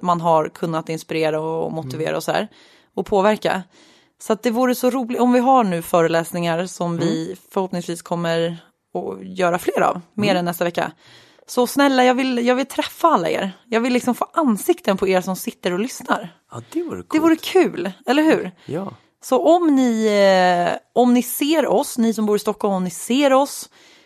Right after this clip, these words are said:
Speaker 1: fan, kom fram. Alltså,
Speaker 2: Kom fram.
Speaker 1: ingen skulle bli gladare än jag och du, tror jag.
Speaker 2: Nej, faktiskt, för det,
Speaker 1: Jag
Speaker 2: det här
Speaker 1: vill
Speaker 2: är en så
Speaker 1: verkligen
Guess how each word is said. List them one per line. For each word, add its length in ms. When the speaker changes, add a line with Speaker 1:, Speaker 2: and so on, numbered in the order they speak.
Speaker 1:
fan, 180
kom 180
fram. 540
Alltså, 200
Speaker 2:
Kom 100
fram. 180
Speaker 1:
ingen 200
skulle 280
bli 120
gladare 580
än 240
jag 340
och 180
du, 140
tror 180
jag. 60
Speaker 2:
Nej, 220
faktiskt, 400
för 120
det, 160
Speaker 1:
Jag 160
Speaker 2:
det 80
här 160
Speaker 1:
vill 100
Speaker 2:
är 60
en 80
så 80
Speaker 1:
verkligen 80